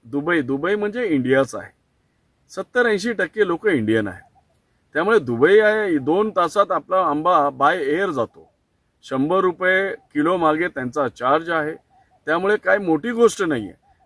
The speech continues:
पण मुंबई ही जगाची राजधानी म्हटलं तरी चालेल, त्यामुळे कुठेही जायची गरज नाही. तुम्ही मुंबईमध्ये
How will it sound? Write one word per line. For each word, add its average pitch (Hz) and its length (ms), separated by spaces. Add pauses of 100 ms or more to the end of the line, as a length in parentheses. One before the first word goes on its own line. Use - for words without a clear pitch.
(200)
पण 196 260 (580)
मुंबई 160 640 (920)
ही 160 240 (120)
जगाची 147 540
राजधानी 151 460
म्हटलं 127 360 (120)
तरी 139 200
चालेल, 87 400 (1080)
त्यामुळे 135 300
कुठेही 151 400
जायची 123 360
गरज 117 300
नाही. 190 120
तुम्ही 147 260
मुंबईमध्ये 127 680